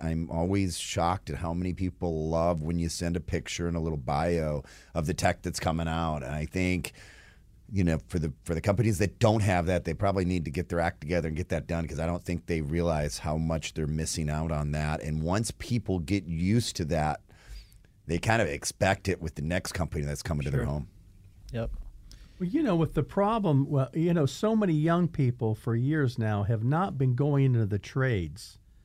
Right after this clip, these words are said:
Speaker 3: which is a wonderful option for 'em, but they,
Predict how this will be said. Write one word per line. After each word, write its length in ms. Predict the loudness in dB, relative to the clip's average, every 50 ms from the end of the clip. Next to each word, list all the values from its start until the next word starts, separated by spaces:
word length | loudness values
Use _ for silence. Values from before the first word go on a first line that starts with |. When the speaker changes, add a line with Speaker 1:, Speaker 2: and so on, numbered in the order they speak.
| _ _ _ -20 -20 -20 -20 _
Speaker 3:
which 220 | _ -2 0 0 0
is 120 | 2 2
a 60 | 2 2
wonderful 460 | 4 4 2 2 2 0 -2 -4 -4
option 440 | -2 -2 -2 -2 -4 -4 -4 -2 -2 -2
for 280 | 0 -2 0 0 2 0
'em, 80 | 0
but 200 | 0 -2 -4 -2
they, 180 | -2 -2 -2